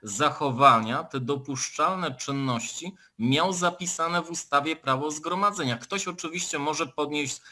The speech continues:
zarzut, że nie da się przewidzieć wszystkich, e, przypadków. Zgadza się,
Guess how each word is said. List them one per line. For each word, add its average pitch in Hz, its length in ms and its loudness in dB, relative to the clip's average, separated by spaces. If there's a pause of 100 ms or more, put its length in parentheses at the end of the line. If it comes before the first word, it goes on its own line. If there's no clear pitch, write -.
(100)
zarzut, 139 540 4
że 127 200 -2
nie 147 140 2
da 143 140 2
się 127 160 -6
przewidzieć 127 720 -4 (220)
wszystkich, - 720 -4
e, 110 240 -2
przypadków. - 1080 2 (260)
Zgadza 147 580 4
się, - 220 -12